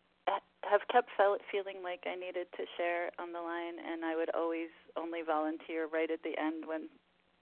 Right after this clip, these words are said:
there was somebody needed, and, and then, of course, there wouldn't be time for me, and I'd be like, "Okay, great, I don't have to share today." Um, but today I, I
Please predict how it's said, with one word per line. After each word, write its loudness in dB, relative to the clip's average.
there 6
was 0
somebody -4
needed, -2
and, -4
and -6
then, 0
of -2
course, 0
there 0
wouldn't 0
be -6
time -2
for -4
me, -6
and -8
I'd -10
be -4
like, -2
"Okay, -2
great, -4
I -2
don't -6
have -8
to -6
share -2
today." -10
Um, 0
but 6
today 8
I, 0
I -